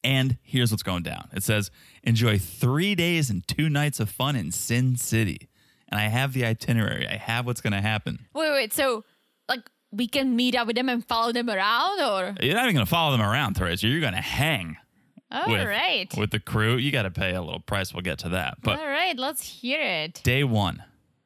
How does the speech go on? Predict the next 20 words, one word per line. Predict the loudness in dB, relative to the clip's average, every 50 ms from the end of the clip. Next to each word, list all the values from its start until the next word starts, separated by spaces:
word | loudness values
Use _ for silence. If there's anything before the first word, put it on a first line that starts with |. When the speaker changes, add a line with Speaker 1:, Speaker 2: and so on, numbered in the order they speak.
| _ _ _ -14 -12 -8
Speaker 1:
drinks | -2 0 2 2 2 0 0 0
and | 0 0
appetizers | 0 0 -2 -2 -4 -4 -2 -2 -2 -2 -4 -2 -4 -2 0 0
at | 0 0
a |
welcome | 0 0 0 -2 -2 -2 -2 -2
reception | -2 -2 -4 -4 -4 -4 -4 -4 -2 0 0 0 -2 -4 -10 -6 -2
at | 0 2
an | 4 4
exclusive | 2 2 -2 -6 -6 -2 0 2 2 2 0 -2 -4
speakeasy | -4 -6 -6 -2 -2 -2 -2 -2 -4 -6 -6 -6 -6 -6 -6 -6 -6 -8 _ -20 _ _
where | -2 0 2
you | 2 0
can | 2 2 4 4 6 6 6
mingle | 4 4 4 2 2 2 2 2
and | 2 2 2 0
really | 0 2 0 0
get | 0 -2 -2 0
to | -2 0
know | 0 2 2 2 2 2 0 -2 -4